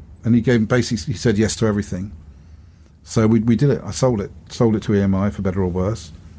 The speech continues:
And for a few years it was great, until he parted company with E M I. And then it didn't, never got terrible, but it,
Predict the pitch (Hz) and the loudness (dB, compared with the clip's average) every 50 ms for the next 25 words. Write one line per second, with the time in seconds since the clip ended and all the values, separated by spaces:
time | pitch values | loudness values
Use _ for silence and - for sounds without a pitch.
0 | - - 117 98 - - 110 - - 117 113 117 113 87 110 104 101 87 85 - | -10 -4 -2 -2 0 -2 0 2 4 4 6 6 6 4 2 0 -2 -4 -2 -2
1 | 98 90 95 113 120 - - - - - - - - - - - - - - - | 0 0 0 0 -2 -4 -8 -14 -20 -20 -20 -20 -20 -20 -20 -20 -20 -20 -20 -20
2 | - - - - 104 101 - 104 98 107 107 104 - 123 113 92 92 85 - 98 | -20 -20 -8 -4 -2 0 0 2 2 2 2 2 2 0 0 0 -2 -4 -4 -4
3 | 98 90 - 92 90 90 85 85 82 87 90 92 98 104 113 110 - - - - | -4 -4 -4 -6 -6 -6 -4 -6 -6 -4 -4 -4 -4 -6 -6 -8 -12 -16 -20 -20
4 | - - - - - - - - - - - 120 107 110 113 117 113 117 120 - | -20 -20 -20 -20 -20 -20 -20 -20 -20 -10 -2 2 2 4 4 6 6 4 4 2
5 | - 135 139 165 165 156 147 147 165 160 143 120 123 123 82 85 - - - 127 | 0 -2 0 2 4 4 4 4 4 4 4 4 2 0 -2 -2 -4 -2 0 0
6 | 107 101 87 90 90 90 - 110 95 85 98 - - 113 - | 2 0 0 -2 -6 -8 -6 -6 -6 -8 -8 -10 -10 -10 -10